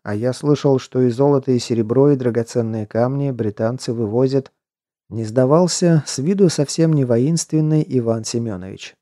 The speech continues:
Сашка, в принципе, тоже был за Индию, только дело не в деньгах, дело в расстояниях. До Сиднея больше шести тысяч километров. Это пару месяцев идти,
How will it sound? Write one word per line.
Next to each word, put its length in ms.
Сашка, 400
в 80
принципе, 500
тоже 300
был 220
за 160
Индию, 480
только 340
дело 340
не 160
в 80
деньгах, 640
дело 440
в 60
расстояниях. 880
До 160
Сиднея 500
больше 420
шести 500
тысяч 460
километров. 760
Это 280
пару 360
месяцев 580
идти, 400